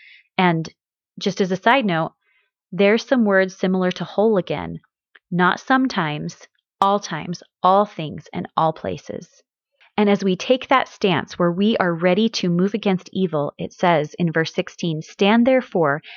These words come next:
having your loins girt about with truth, having the breastplate of righteousness, and your feet shod with the preparation of the gospel of peace, which I have sent mine angels to commit unto you." So the first part of that, it says,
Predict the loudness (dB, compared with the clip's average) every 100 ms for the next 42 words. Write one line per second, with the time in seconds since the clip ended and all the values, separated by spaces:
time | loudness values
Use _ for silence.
0 | -12 0 2 4 4 4 2 2 0 -2
1 | -2 -2 0 0 0 -4 -6 -2 0 0
2 | -6 -20 -20 -20 -6 -2 2 2 0 0
3 | 0 0 -6 -2 0 0 -2 -2 0 0
4 | 0 -4 -4 -4 -6 -18 -20 -4 0 2
5 | 2 -2 -2 0 0 0 2 2 2 -2
6 | -6 -2 -2 0 0 0 0 -2 -2 0
7 | -2 -2 0 0 -2 -2 -2 -2 -4 -2
8 | 0 -2 -2 -2 0 2 2 2 0 -2
9 | -4 -8 -6 -4 -4 -6 -8 -6 -4 -4
10 | -6 _ _ _ -20 -20 -20 _ -20 _
11 | _ _ _ _ _ 2 4 4 0 0
12 | 0 0 -2 0 0 -2 -2 -2 -2 0
13 | 2 2 0